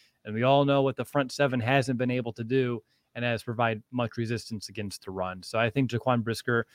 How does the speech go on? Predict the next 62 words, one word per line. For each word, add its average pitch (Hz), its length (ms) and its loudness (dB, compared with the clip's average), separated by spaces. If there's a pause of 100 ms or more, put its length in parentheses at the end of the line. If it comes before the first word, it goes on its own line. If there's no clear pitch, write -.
(180)
is 117 80 -12
just 104 140 -12
gonna 104 180 -4
rack 113 260 4
up - 120 -2
the 131 80 -2
stats, - 580 0
a 113 80 -10
bunch 113 220 -2
of 131 40 -14
tackles. 117 600 -4
He 117 100 -2
needs 113 160 -2
to 117 100 0
adhere 113 280 2
to 113 40 -4
something 113 300 -2
that 98 100 -6
you 135 100 0
talked 127 240 2
about 127 160 2
earlier 120 340 2
with 113 180 0
improving 180 400 8
of 117 80 4
those 120 140 2
tackles, 117 440 -2
getting 147 220 4
some 127 160 -4
better 117 260 2
angles. 113 400 -2 (460)
And 127 80 -2
at 135 100 2
the 131 120 2
end 147 100 4
of 139 60 2
the 143 80 4
day, 143 480 4 (280)
a, 120 80 -4
a 120 260 -4 (340)
rookie 139 440 0
getting 127 380 -2
that 113 180 -2
top 131 280 -2
M 127 160 0
V 127 140 0
B, 135 260 0
the 120 100 0
last 123 240 4
one 135 100 6
of 120 60 4
the 127 60 2
year, 180 400 6 (320)
hey-o, 147 460 6
that's 127 200 -2
a 139 40 -2
good 139 160 4
way 131 200 2
to 127 160 -6
just 117 280 -4
kind 127 180 -2
of 110 80 -6